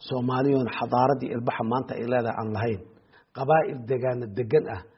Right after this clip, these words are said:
ayaa diiday Itoobiya inay dhulkana qaadato, baddan xoog ku gaarto. Maanta baddan xoog ku gaaraa waa dariim, waa riyo aan rumoobeyn. Waana lagu soo tijaabiyey, baddeenna horaana lagu soo tijaabiyey.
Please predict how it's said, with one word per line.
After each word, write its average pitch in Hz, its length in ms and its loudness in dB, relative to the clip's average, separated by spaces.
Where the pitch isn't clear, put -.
ayaa 156 400 4
diiday 143 600 2
Itoobiya 127 460 0
inay 127 180 0
dhulkana 139 340 0
qaadato, 110 380 -2
baddan 143 340 0
xoog 151 220 2
ku 131 80 -6
gaarto. 104 340 -2
Maanta 156 340 0
baddan 139 360 2
xoog 175 220 0
ku 170 100 -8
gaaraa 160 420 4
waa 135 220 0
dariim, 156 400 4
waa 147 240 0
riyo 180 300 4
aan 175 200 -2
rumoobeyn. 160 540 2
Waana 123 240 -4
lagu 139 180 0
soo 170 180 4
tijaabiyey, 135 600 2
baddeenna 135 440 2
horaana 156 300 2
lagu 131 200 -4
soo 135 140 -2
tijaabiyey. 98 520 -4